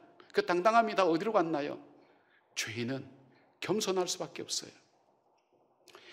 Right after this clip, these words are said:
그 겸손함, 이 죄인에서 머무는 것이 아니라 그런 죄인을 구속해 주신 그 하나님의 은혜를 생각할 때 무슨 생각할까요? "아, 나는 하나님의 은혜를 입은 사람이라고." 하나를, 하나님의 은혜를 입은 사람 속에 갖고 있는 마음은 뭘까요?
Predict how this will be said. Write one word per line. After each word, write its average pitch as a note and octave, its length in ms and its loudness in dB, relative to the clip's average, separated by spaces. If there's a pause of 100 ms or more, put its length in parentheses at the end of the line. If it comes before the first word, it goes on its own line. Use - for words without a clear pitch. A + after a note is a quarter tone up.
(100)
그 D#3+ 200 2
겸손함, E3 680 2
이 D#3 100 0
죄인에서 E3 440 2
머무는 F3 360 2
것이 E3+ 200 4
아니라 D3+ 320 4 (240)
그런 G#3+ 400 4
죄인을 E3+ 400 4
구속해 G#3 360 2
주신 D#3 280 -2 (160)
그 - 120 0
하나님의 G#3+ 580 0
은혜를 A3 280 0
생각할 E3 460 -2
때 B2+ 180 -4 (200)
무슨 E3 280 0
생각할까요? D#3+ 520 0 (280)
"아, E3+ 160 2
나는 F#3+ 280 4
하나님의 A3 600 0
은혜를 G#3+ 380 2
입은 E3 180 0
사람이라고." B2+ 580 -6 (760)
하나를, A#3 480 4
하나님의 A3 580 0
은혜를 A#3+ 320 2
입은 A3 200 -2
사람 G3+ 280 2
속에 F#3 240 -2
갖고 G#3 260 2
있는 G3 160 0
마음은 F3+ 280 4
뭘까요? D#3+ 440 0